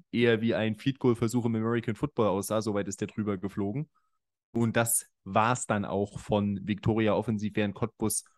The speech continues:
Chancen hatte, um da vier, fünf Tore zu machen in der Partie. Und das ist jetzt nicht mal übertrieben. Also ich würde alles in einem sagen, wieder ein souveräner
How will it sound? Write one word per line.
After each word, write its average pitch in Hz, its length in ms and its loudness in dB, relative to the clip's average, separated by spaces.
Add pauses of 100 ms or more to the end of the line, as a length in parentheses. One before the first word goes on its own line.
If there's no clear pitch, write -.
(320)
Chancen 120 480 4
hatte, 113 220 2
um 120 160 -2
da 107 320 0 (420)
vier, 147 280 6
fünf 123 240 4
Tore 139 340 4
zu 101 140 -6
machen 95 240 -4
in 92 80 -2
der 95 80 0
Partie. 98 340 -6
Und 95 80 -2
das 98 140 -4
ist - 140 -8
jetzt - 340 -4 (560)
nicht 113 180 0
mal 110 140 4
übertrieben. 113 580 0
Also 104 500 2 (800)
ich 127 240 2
würde 135 200 4
alles 123 160 2
in 117 80 -2
einem 117 100 -2
sagen, 113 380 -2
wieder 139 220 4
ein 117 180 2
souveräner 120 720 2